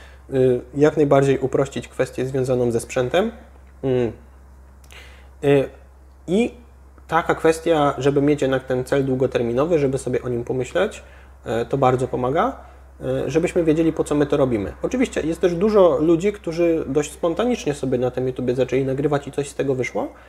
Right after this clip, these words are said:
Natomiast ja uważam, że okej, spontaniczność jest fajna, natomiast zaplanowanie czegoś daje nam zazwyczaj większe szanse.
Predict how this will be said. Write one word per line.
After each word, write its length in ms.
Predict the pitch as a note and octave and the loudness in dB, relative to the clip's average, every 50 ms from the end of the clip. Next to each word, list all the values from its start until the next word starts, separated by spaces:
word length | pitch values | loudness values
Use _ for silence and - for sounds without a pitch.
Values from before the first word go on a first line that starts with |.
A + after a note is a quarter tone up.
| - - - - - D#3+ | -20 -20 -20 -16 -6 -6
Natomiast 360 | D#3 - G#3+ G#3+ G3+ F#3 F#3 | -2 0 2 2 2 4 4
ja 80 | F#3+ | 4
uważam, 400 | F#3 F3 F3 F3+ F3 F3+ F3 E3+ | 4 4 4 4 2 4 2 0
że 360 | D3+ D#3 D#3+ D#3+ D#3 D3+ C#3 - - - | 4 4 4 4 4 2 0 -4 -10 -14
okej, 180 | - - A#2+ A#2+ | -8 -8 -8 -6
spontaniczność 560 | - - D#3 - E3+ F#3 F3+ - E3 C#3+ - | -6 -8 -4 -2 -2 -2 -2 -4 -10 -6 -6
jest 180 | D3 - - | -8 -8 -6
fajna, 320 | - C#3+ C3+ D3 F3+ A3+ A3 | -6 -2 0 0 0 0 2
natomiast 520 | F#3 F3 F3 E3+ D#3+ D#3 D#3 D#3 - - - | 0 0 2 0 0 0 0 -2 -6 -12 -10
zaplanowanie 720 | B2+ C#3 C#3+ - E3 E3 D#3+ E3 D#3 E3 F#3+ F#3+ F#3 F3 | -6 -6 -4 -2 0 0 2 2 2 2 2 2 2 0
czegoś 420 | F3 - F3 E3 F#3+ G#3+ G#3 F3 | 0 -2 -2 2 2 2 2 2
daje 240 | D#3+ D#3+ D#3+ D#3+ D#3 | 2 4 4 4 4
nam 260 | D3+ D3+ D3 D3+ D3 C3+ C#3+ | 4 2 0 0 -2 -4 -2
zazwyczaj 500 | C#3 D3 C#3 D3 D#3+ D#3+ - D#3 C#3+ C#3 | -2 -2 -2 -2 -4 -4 -2 -2 -2 0
większe 320 | C#3+ D3 D3 - - B2+ | 0 -2 -2 -2 -6 -8
szanse. 400 | - - C3 A#2+ A#2 A#2 - - | -4 -2 -2 -2 -2 -4 -10 -16